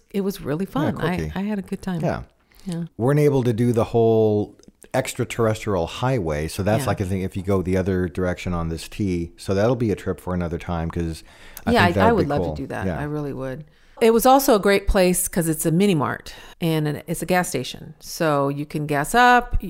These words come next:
Speaker 1: It's, you can get some snacks for the
Speaker 2: Mm-hmm.
Speaker 1: road if you want. So that was a nice place to stop. I think we got a few snacks
Speaker 2: Yeah, we did.
Speaker 1: and so it was, it was a
Speaker 2: 'Cause
Speaker 1: quick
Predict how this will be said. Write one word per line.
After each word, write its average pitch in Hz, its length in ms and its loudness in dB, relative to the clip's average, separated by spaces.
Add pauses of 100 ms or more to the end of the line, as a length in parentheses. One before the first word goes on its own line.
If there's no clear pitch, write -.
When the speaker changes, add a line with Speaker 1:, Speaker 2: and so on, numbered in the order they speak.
(120)
Speaker 1:
It's, - 480 -10
you 170 140 -6
can 160 180 -4
get 147 220 -2
some 147 160 -8
snacks 196 640 0
for 170 160 -2
the 160 60 0
Speaker 2:
Mm-hmm. 165 80 2
Speaker 1:
road 180 420 4
if 170 120 -4
you 175 120 -2
want. 160 400 0
So 156 320 0
that 151 100 0
was 170 140 -6
a - 20 -4
nice 151 220 -4
place 147 240 -4
to 151 80 -8
stop. 143 340 -2
I 175 60 -2
think 202 160 -4
we 196 80 2
got 170 80 2
a 170 40 0
few 170 160 -4
snacks 143 380 -4
Speaker 2:
Yeah, 170 60 4
we 123 100 2
did. 87 160 0
Speaker 1:
and 143 180 -8 (600)
so 160 160 -4
it 151 40 0
was, 147 200 -6
it 156 200 -8
was 156 260 -6
a - 20 -4
Speaker 2:
'Cause 139 300 -4 (580)
Speaker 1:
quick 170 260 -2